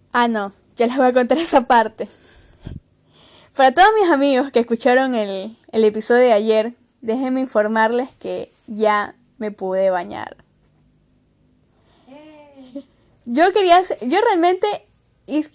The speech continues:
Speaker 1: hice un amague, o sea, yo más le iba a decir como que mi amiga, porque eso sí, o sea, empecemos más bien desde cómo empecé el día hoy. Eh, anoche pude, pude prácticamente dormir.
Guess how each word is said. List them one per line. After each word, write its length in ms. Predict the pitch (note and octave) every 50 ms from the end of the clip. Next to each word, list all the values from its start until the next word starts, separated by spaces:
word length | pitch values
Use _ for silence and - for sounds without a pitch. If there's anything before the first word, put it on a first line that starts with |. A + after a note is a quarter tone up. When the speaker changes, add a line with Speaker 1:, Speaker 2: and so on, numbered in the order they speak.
| _
Speaker 1:
hice 220 | - C#4+ C#4+ - F#4+
un 100 | E4+ C#4+
amague, 540 | A#3 A3 A3 G#3 F#3 F3+ F3+ - - - -
o 40 | -
sea, 180 | - - - -
yo 140 | A3+ C#4
más 140 | D4 - F#4
le 100 | F#4 E4+
iba 160 | D4+ D4+ D#4
a 20 | D4
decir 220 | D4 D4+ - D4 C#4+
como 200 | D#4 D4 D4+ D4
que 100 | C4+ A#3+
mi 100 | A#3+ A#3
amiga, 400 | A#3+ B3+ C4+ C#4 C#4+ D4 D4 - _ _ _ _ _ _ _ _ _ _ _ -
porque 240 | C#4 C4 C4 C4+
eso 160 | D4 E4+ F#4 E4
sí, 320 | - E4 D4 A3+ F#3 - -
o 40 | G#3+
sea, 240 | - G3+ - - _ _ - - - -
empecemos 520 | - C#4 C#4 C4+ C#4+ - - G4 A4 A#4+ A#4 A4 G#4
más 160 | F4 F4+ F#4
bien 240 | E4+ D#4 E4+ F4 F#4+
desde 340 | G#4 G4+ F#4 E4+ D4+ A#3 -
cómo 200 | - B3 C4 D4
empecé 400 | D#4 D4+ - A3 G#3+ - - A#3
el 120 | A#3 A#3
día 340 | G#3+ A3 G#3 G#3 F#3 E3+ - - _ _ _ _
hoy. 280 | - - F#3 - - - _ _ _ _ _ _ _ _ _ - _ _ _ _ _ _ _ _ _ _ _ _ _ _ _ _ _ _ _ _ _ _ _ _ _ _ -
Eh, 540 | B3+ B3+ B3 B3 B3 B3 A#3+ A#3+ A#3+ A#3+ A#3+ A3+ - -
anoche 340 | - C4+ C#4+ D4+ D#4+ - G4
pude, 460 | - - C#4+ C#4 C#4 D4 D#4 E4 - - A#3+ - -
pude 260 | B3+ C4+ C#4 C#4 C#4
prácticamente 580 | C4 C#4 C4 C4 C4+ B3 B3+ A#3+ A#3+ A#3+ A#3+ B3
dormir. 440 | A3+ A3 A3 A#3 A#3 A3+ A#3+ D#4